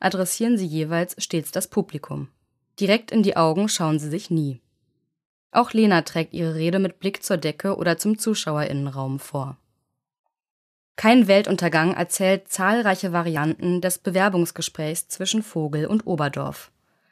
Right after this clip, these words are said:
Mal variieren die Ausgangssituationen des Gesprächs oder die Gemüter der Beteiligten, mal werden nur einzelne Fragen unterschiedlich gestellt oder unterschiedlich beantwortet.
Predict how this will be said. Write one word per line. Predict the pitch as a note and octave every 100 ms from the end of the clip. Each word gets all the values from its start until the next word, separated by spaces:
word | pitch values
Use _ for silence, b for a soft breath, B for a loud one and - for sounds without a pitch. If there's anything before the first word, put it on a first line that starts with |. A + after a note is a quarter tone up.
| _ _ -
Mal | F#3 A3
variieren | G#3+ G3 - F#3+ G3+
die | F3+
Ausgangssituationen | - E3 - F#3+ F3+ F3+ F#3+ F3+ - F#3 F#3
des | F3
Gesprächs | - - - D#3+ E3+ G3
oder | F3+
die | E3+
Gemüter | F3 F3+ G#3 G#3 E3
der | D3+
Beteiligten, | C#3+ D#3 D3 E3+ - F#3+ G3 B B B
mal | F#3 F#3+ G3+
werden | G3 G3
nur | G3 F#3+
einzelne | E3 F3 - F#3+ F#3
Fragen | - F3 D#3 D3
unterschiedlich | D#3+ E3+ F#3 F#3 F3 F3
gestellt | G3+ - D3+ D3 -
oder | G3+ G#3+
unterschiedlich | E3+ D#3 C#3 - D#3 -
beantwortet. | - E3+ D#3 C#3 C3+ C3+ -